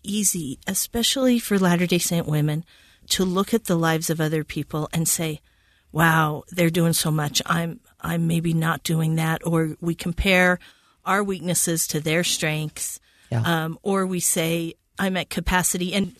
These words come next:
Speaker 1: really, the years I was raising my kids,
Speaker 2: Yeah.
Speaker 1: I was at capacity with three kids.
Speaker 2: Yeah.
Speaker 1: And my kids might tell you, "She didn't do all that well,"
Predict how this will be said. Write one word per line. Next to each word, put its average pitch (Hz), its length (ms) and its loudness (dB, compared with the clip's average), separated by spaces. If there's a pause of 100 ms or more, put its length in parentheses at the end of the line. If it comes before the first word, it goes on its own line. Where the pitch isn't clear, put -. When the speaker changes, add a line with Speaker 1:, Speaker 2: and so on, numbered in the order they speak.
Speaker 1:
really, 202 480 -2
the 170 100 -4
years 190 300 0
I 185 160 0
was 175 180 -2
raising 180 340 2
my 170 120 0
kids, 185 420 -4 (100)
Speaker 2:
Yeah. 185 140 -6 (200)
Speaker 1:
I 233 120 2
was 277 160 0
at 214 140 -2
capacity 175 580 -2
with - 380 -14
three - 300 -6
kids. - 440 -4
Speaker 2:
Yeah. 160 140 -4 (500)
Speaker 1:
And 233 180 0
my 226 240 0 (140)
kids - 260 -2
might 403 220 0
tell 262 160 0
you, 240 300 0
"She - 180 -4
didn't 453 300 -2
do 302 160 -2
all 370 200 0
that 180 220 0
well," 160 320 -2